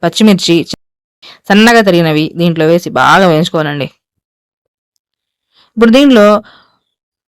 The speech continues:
అర టేబుల్ స్పూన్ పసుపు కూడా వేసుకోవాలి. చూడండి ఇలా పావు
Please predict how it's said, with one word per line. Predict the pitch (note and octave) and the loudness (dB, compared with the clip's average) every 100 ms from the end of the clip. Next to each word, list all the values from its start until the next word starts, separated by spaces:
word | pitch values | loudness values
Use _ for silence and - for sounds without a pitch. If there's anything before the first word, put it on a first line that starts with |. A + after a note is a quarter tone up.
| _ _ G#3 | _ _ 0
అర | G3+ F#3+ | 0 2
టేబుల్ | F#3 F3+ | 2 0
స్పూన్ | - A3+ A3 | 0 -2 0
పసుపు | E3+ - F3+ | -2 -2 -2
కూడా | F#3 | 0
వేసుకోవాలి. | D3+ - D#3 D3+ B3 - _ _ _ _ _ _ _ _ | -2 -4 -8 -6 -6 -10 _ _ _ _ _ _ _ _
చూడండి | - G3 F3+ | 0 2 4
ఇలా | C#3 - _ _ _ _ _ _ _ _ _ _ | 2 -2 _ _ _ _ _ _ _ _ _ _
పావు | G3 G3 | 0 0